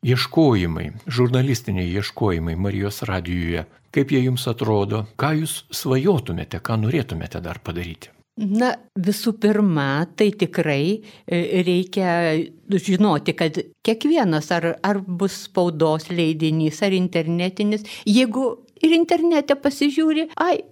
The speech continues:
Speaker 2: tas pats per tą patį, vieni tą rašo, kiti persirašo, kiti persirašo, tada pasidaro nebeįdomu. Turi būti tam tikra specifika ir visada labai miela, kai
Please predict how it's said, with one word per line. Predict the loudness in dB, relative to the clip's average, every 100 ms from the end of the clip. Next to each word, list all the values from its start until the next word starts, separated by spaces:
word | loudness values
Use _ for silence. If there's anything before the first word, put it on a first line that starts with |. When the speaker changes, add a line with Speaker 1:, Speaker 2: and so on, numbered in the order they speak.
| _ 0
Speaker 2:
tas | 0 2
pats | -2 2
per | 2 4
tą | 2
patį, | 2 2 2 0 2
vieni | 2 2
tą | 0 0 2
rašo, | 0 -2 -4
kiti | -4 -4 0
persirašo, | 2 2 2 0 2 2 0 0
kiti | -2 -4 0
persirašo, | 0 0 -4 -4 -4 0 0 0 -4 -16 -4
tada | 0 0 -2
pasidaro | -4 -4 -4 -2 -2
nebeįdomu. | -2 -2 -2 -2 -2 0 0 -2 -6 -6 2
Turi | 4 4
būti | 2 0 0 -2 -4 -6 -10 _ _
tam | -4 -2 -2
tikra | -4 -4 -6
specifika | -6 -6 -6 -6 -6 -6 -8 -6 -6 -6 -12 -20 _ 0
ir | 2 4
visada | 0 0 0 2 2 2 2
labai | 2 2 2 2
miela, | 0 0 0 -2
kai | -4 -6 -6